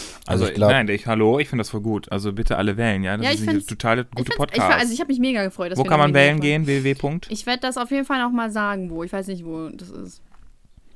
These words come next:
Speaker 2: Ja, ich glaub, einfach Podcastpreis eingeben oder so, da findet man das
Speaker 3: Ja,
Speaker 2: schon.
Speaker 3: genau, da findet man das. Aber ich freu mich voll.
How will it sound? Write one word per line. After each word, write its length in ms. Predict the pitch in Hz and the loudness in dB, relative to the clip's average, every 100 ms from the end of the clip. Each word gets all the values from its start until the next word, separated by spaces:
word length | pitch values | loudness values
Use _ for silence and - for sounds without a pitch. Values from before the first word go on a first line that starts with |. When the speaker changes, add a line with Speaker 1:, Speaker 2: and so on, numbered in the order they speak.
| - | -2
Speaker 2:
Ja, 160 | 87 90 | 4 4
ich 80 | - | 4
glaub, 180 | 107 | 2
einfach 240 | 95 98 98 | 2 0 0
Podcastpreis 720 | - - 101 98 - 107 95 | 0 2 0 0 0 -2 0
eingeben 360 | - 92 90 90 | -2 -2 -2 -2
oder 120 | 90 | -2
so, 100 | 87 | -2
da 100 | 85 | -4
findet 300 | - 95 87 | -4 -4 -2
man 120 | 87 | -4
das 120 | 87 | -2
Speaker 3:
Ja, 60 | - | -4
Speaker 2:
schon. 80 | 90 | -4
Speaker 3:
genau, 300 | 180 175 180 | -4 -6 -8
da 80 | |
findet 260 | 180 196 185 | -8 -8 -8
man 180 | 180 175 | -8 -10
das. 400 | 175 180 185 - | -10 -12 -14 -10
Aber 120 | 208 | -4
ich 80 | 220 | -2
freu 180 | - 214 | 0 0
mich 180 | 196 - | 0 -6
voll. 440 | - 170 175 180 | -10 -8 -8 -8